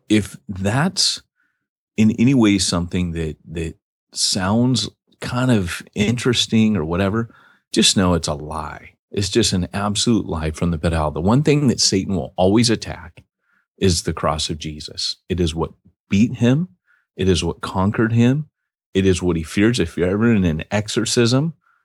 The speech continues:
the cross is the most terrifying thing to a demoniac. Um, just know that when Paul says, "I labor to know nothing among you save Christ and him crucified,"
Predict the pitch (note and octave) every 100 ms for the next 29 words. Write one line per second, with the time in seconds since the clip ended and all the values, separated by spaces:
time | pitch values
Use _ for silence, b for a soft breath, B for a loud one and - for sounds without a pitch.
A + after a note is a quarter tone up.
0 | _ F#2 - F2 F2 F#2+ A2+ F2+ F#2 E2
1 | - - - F#2+ G2+ - F#2+ F#2 E2 D#2+
2 | F2 D3 - _ _ _ _ - F#2+ D#2+
3 | D#2+ D#2 F#2 A2 C#3 G3+ - _ _ _
4 | _ _ - F2 E2+ E2 D#2+ D#2+ D#2+ F2+
5 | - F2 A2 G3 - C3 G#2 E2 D#2+ F2
6 | E2+ E2+ A#2+ - A2+ E2 - G2 A#2 G#2
7 | F#2+ F2+ - F2 D#2+ D#2+ E2+ G2+ A2+ B2
8 | F#2 F2 F2 E2+ E2+ - D2+ D#2 - F2
9 | F2+ - F2 E2 E2 - G#2 - D#2+ -
10 | - D#2